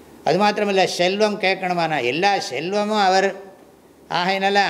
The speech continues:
அனந்தாக அபரிமிதாக ஸ்ரீஹி. மகாலட்சுமி கூட இருக்கா, அவர்கிட்ட போய் என்னத்தை சொல்கிறது? ஆ, அந்தம்னா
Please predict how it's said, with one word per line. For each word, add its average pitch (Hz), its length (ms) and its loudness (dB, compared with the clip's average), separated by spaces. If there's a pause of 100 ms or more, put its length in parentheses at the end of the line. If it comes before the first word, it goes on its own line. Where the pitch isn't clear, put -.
அனந்தாக 202 720 0 (800)
அபரிமிதாக 214 1120 0 (120)
ஸ்ரீஹி. 190 760 -8
மகாலட்சுமி 190 720 -2
கூட 190 240 0
இருக்கா, 151 340 0 (880)
அவர்கிட்ட 180 340 0
போய் 185 180 2
என்னத்தை 175 300 -2
சொல்கிறது? 143 360 -4 (1500)
ஆ, 185 760 -2
அந்தம்னா 214 600 -2